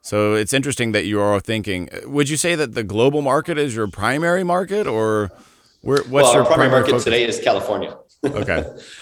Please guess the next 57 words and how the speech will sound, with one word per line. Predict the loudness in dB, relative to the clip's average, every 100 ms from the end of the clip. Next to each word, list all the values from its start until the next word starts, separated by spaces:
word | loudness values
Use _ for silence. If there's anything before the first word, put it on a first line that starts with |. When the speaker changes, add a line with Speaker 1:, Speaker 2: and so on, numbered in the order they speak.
| -4 2
Speaker 2:
Right? | 4
'Cause | 4
Speaker 1:
<laughs> |
Nice. | 4
Speaker 2:
that's | 6 6
Speaker 1:
That's | 6 6
where | 6
I'm | 8 8
at. | 6 4 4
Speaker 2:
<laughs> | 4 6 4 4 4 2 2
There | 2
you | 2
go. | 2
You | 2
gotta | 2 2
order | 2 0
one. | -2 -6 -14 -20 _
I | 0
Speaker 1:
And | 4
Speaker 2:
mean, |
Speaker 1:
that's | 4 4
why | 4
Speaker 2:
like, | 2
Speaker 1:
I'm | 4
here. | 4 2 2 2 2 2 2
Speaker 2:
uh, | 4 4
I |
think | 6
until | 4 4 2
twenty | 2 0 0 0 -2
twenty, | -2 -4 -4 -4 -8 -8 -14 _ _ _ _ -6
until | -2 -2
twenty | 0 0
twenty, | 0 -2
seventy-five | -2 -2 0 0 0
percent | -2 -2 -4
of | -2
Tesla's | -4 -4 -6 -6
shipments | -8 -10 -10
were | -10
into | -8
California. | -8 -8 -14 -20 _ _ _ _ _
Speaker 1:
Whoa, | -4 0 0
I | 0 -2
didn't | -4
know | -6
that. | -6 -6 -2
Speaker 2:
Yeah, | -2 -2
Speaker 1:
Okay. | -6 -4
Speaker 2:
there | 0
was | 0 0
that | 0 2 2 0
level | -2 -2
of |
saturation. | -4 -4 -4 -6 -6 -8 -12 _ -20 -8 -2
In |
Speaker 1:
Wow. | 0